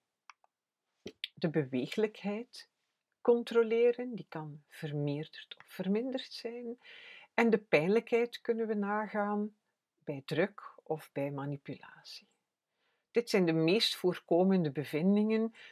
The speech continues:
ter hoogte van gewrichten, maar ook ter hoogte van de andere structuren. Uiteraard, de beweeglijkheid is iets specifiek voor gewrichten.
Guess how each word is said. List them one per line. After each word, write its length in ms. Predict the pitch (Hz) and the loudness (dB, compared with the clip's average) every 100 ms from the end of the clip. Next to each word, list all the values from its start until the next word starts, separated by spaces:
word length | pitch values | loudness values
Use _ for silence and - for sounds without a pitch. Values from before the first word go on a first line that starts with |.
| _ | _
ter 160 | - - | -6 2
hoogte 360 | 175 - 175 | 2 2 -6
van 260 | 151 143 139 | -4 -8 -8
gewrichten, 840 | - 143 - 190 - - 247 262 - - - - | -12 -10 -6 -6 -2 0 0 0 -12 -20 -20 -6
maar 240 | 170 160 - | -4 -2 2
ook 240 | 190 190 | 0 2
ter 120 | 185 | 0
hoogte 260 | 156 - 143 | 0 -4 -6
van 180 | 151 147 | -4 -2
de 100 | - | 2
andere 340 | 165 202 196 | 4 4 4
structuren. 920 | - - - - 175 175 180 180 180 - - | 0 -4 -18 -6 -2 0 0 0 -2 -8 -10
Uiteraard, 540 | 160 156 147 175 185 | -10 -4 2 2 2
de 80 | 160 | -6
beweeglijkheid 960 | 139 135 143 147 170 156 - 147 156 - | -4 -2 0 0 -2 -4 -4 -6 -6 -10
is 120 | 156 | -12
iets 180 | 139 - | -4 -4
specifiek 880 | - 156 143 - - 147 - _ _ _ | -4 -6 -6 -10 -8 -10 -10 _ _ _
voor 200 | - 135 | -10 -10
gewrichten. 560 | 135 - - - - | -10 -16 -18 -20 -20